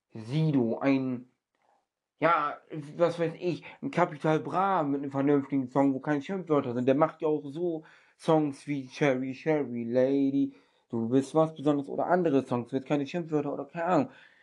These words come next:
Oder, ne, so eine Sänger wie, äh, ja, keine Ahnung, wie Mark Forster und so weiter und so fort.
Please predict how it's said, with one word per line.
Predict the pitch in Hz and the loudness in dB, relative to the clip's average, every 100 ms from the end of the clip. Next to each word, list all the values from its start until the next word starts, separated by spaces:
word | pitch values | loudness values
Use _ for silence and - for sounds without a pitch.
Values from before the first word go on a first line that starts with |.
| _ _ _ - | _ _ _ 0
Oder, | 151 151 147 - - - | 4 4 2 -2 -12 -10
ne, | 160 175 165 | -4 -4 -4
so | 151 | -2
eine | 165 160 151 147 | 0 4 4 2
Sänger | 135 160 160 151 131 | 2 2 4 2 0
wie, | 139 139 139 - _ _ _ _ _ _ _ | -2 -4 -4 -8 _ _ _ _ _ _ _
äh, | 139 147 143 135 82 | 0 4 4 2 -2
ja, | 139 135 131 - - _ _ | -4 -4 -6 -10 -16 _ _
keine | - 139 | -8 0
Ahnung, | 156 143 127 120 | 4 4 2 -2
wie | 127 131 127 - _ _ _ _ | -4 -4 -6 -12 _ _ _ _
Mark | 131 131 131 | 4 4 4
Forster | - 143 156 160 156 - 151 147 143 139 | -4 0 2 4 0 -4 -6 -4 -4 -6
und | 139 151 | -6 -6
so | 143 | -2
weiter | 139 147 135 101 - _ _ _ _ - | 2 2 2 -4 -8 _ _ _ _ -8
und | 131 123 | -6 -4
so | 123 | -2
fort. | - 127 107 | 2 2 2